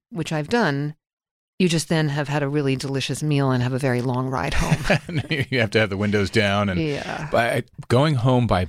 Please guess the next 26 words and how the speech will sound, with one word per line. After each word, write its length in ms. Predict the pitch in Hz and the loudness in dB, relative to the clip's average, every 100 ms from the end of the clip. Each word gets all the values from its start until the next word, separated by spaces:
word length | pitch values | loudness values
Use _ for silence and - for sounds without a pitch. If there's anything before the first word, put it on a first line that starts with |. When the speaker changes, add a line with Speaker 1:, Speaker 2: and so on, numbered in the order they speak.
| - | -2
Speaker 2:
boat 260 | 98 95 - 101 | 2 4 2 -2
at 120 | 85 | -2
night 320 | 90 110 127 | 0 2 0
is 240 | 92 85 87 | -2 -2 0
no 260 | 95 101 98 | 2 4 4
safer 460 | - 98 95 90 | 2 2 2 0
or 380 | 95 87 85 87 | 2 4 4 2
relaxing 540 | 85 90 95 98 90 | 0 2 2 0 -4
because 260 | 82 90 - | -4 -4 -2
we, 160 | 113 151 - | -2 -4 -4
we 100 | 123 | -2
did 160 | 143 85 | 2 2
it. 160 | 82 - _ - | 0 -2 _ 0
We 80 | 117 | 2
stayed 220 | 147 110 | 2 2
in 80 | 98 | 0
Amalfi 460 | 92 95 90 76 82 - - | 0 0 -2 -6 -8 -10 -2
and 100 | 160 | 0
Speaker 1:
Mm-hmm. 60 | |
Speaker 2:
we 60 | 175 | 2
came 140 | 92 90 | 2 2
down 360 | 90 87 85 | 4 4 2
to 100 | 78 | 0
a 40 | 82 | 0
restaurant 520 | 82 - 90 82 80 | 0 0 0 0 -2
that, 120 | 87 | -6